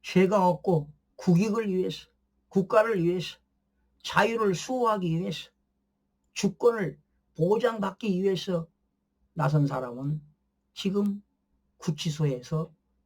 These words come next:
영어의 몸이 되었습니다. 이게 대한민국의 현실입니다. 정말 가슴이 아픕니다.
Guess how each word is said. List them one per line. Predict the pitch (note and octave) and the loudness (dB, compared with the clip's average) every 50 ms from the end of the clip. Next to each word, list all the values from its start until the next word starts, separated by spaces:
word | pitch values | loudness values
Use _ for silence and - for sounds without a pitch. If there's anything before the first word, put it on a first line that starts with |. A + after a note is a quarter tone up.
| _ - | _ 2
영어의 | D3 E3 F#3 F#3 F#3 F3+ F3+ | 4 4 6 4 4 2 2
몸이 | F3 E3 D#3+ D#3+ F3+ F3 | 2 2 2 2 0 0
되었습니다. | - D#3+ E3 E3+ - - - F3+ D#3+ - _ _ _ _ _ _ - | -2 -4 -6 -6 -8 -10 -12 -14 -14 -14 _ _ _ _ _ _ -6
이게 | D3+ D3 D3 D3 - - | -4 -2 0 -2 -2 -2
대한민국의 | - D#3 E3 E3+ F#3+ F#3+ F#3+ F#3+ F3 F3+ G3 G3+ G#3 G#3 G3+ _ _ _ _ _ | -2 -2 0 0 0 -2 -2 -2 -4 -4 -4 -6 -6 -8 -10 _ _ _ _ _
현실입니다. | - - - A#3 A#3 A3+ - - - G#3+ F#3+ D#3 D3 _ _ _ _ _ _ _ _ _ _ _ _ _ | -20 -16 -12 -12 -12 -12 -12 -14 -14 -14 -14 -14 -16 _ _ _ _ _ _ _ _ _ _ _ _ _
정말 | - C#3 C#3 C3+ C3+ C3+ B2 A#2+ - _ _ _ _ _ _ _ _ _ _ _ _ _ _ - | -14 -10 -8 -8 -8 -8 -10 -12 -16 _ _ _ _ _ _ _ _ _ _ _ _ _ _ -16
가슴이 | - - D3 - - G3+ F#3+ F3+ | -12 -10 -8 -8 -6 -6 -6 -6
아픕니다. | E3 D#3 - - G#3 D#3 E3 - _ | -8 -12 -12 -12 -10 -10 -10 -12 _